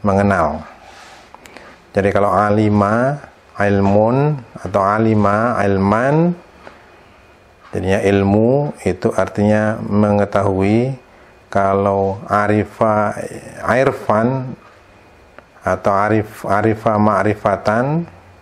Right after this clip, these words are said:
artinya mengenal.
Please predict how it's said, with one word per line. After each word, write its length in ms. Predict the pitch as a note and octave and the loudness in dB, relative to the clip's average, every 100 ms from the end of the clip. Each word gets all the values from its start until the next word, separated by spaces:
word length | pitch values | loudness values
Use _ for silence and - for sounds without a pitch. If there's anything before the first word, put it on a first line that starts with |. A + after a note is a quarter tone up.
| _ - - - - - | _ -20 -20 -20 -18 -6
artinya 800 | F#2+ F#2+ G2+ F#2+ G#2 A2+ A#2 A#2 - - - - | -4 -2 -2 0 0 0 -2 -4 -10 -20 -16 -4
mengenal. 560 | G2+ G#2+ G#2 F2 E2 | 0 2 2 0 -4